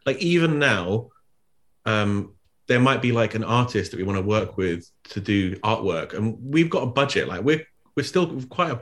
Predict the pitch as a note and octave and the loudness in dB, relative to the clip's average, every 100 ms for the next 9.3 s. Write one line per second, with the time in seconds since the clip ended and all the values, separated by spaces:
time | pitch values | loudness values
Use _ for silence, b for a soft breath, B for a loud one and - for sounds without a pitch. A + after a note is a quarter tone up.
0 | - - E3 A#2+ A#2 A2+ B B _ _ | -10 0 2 4 2 2 B B _ _
1 | _ _ C3+ D#3 D#3+ C#3+ F3+ E3+ G#3+ G#3+ | _ _ 2 4 4 4 4 4 2 2
2 | C#3+ A2+ A2+ C3+ G#2 F2+ - A2+ G#2 E2+ | -2 -2 2 4 4 0 -2 -4 -2 -4
3 | F2 b b b - B2 A#2 A#2 - _ | -6 b b b 0 4 4 4 -6 _
4 | _ _ - D3 D#3+ D#3+ D3+ C#3 D#3+ C#3+ | _ _ 0 4 6 6 6 6 4 2
5 | D3+ - G#2+ G2+ G2 G#2+ A2+ A2 A2+ A2 | -2 -4 -4 0 0 0 0 0 2 2
6 | A2 G#2 - - B2+ B2 A2+ A2 G#2+ A2 | 2 0 -2 -2 0 0 0 0 0 -2
7 | G2 A#2+ G#2+ G2+ - A2 A2 - - C3+ | 0 2 4 2 -2 -2 -2 -2 2 4
8 | A#2 D#2 B1+ C#2+ - _ _ _ - G#2+ | 6 4 0 -4 -8 _ _ _ 0 2
9 | G#2 G2+ - | 2 -2 -6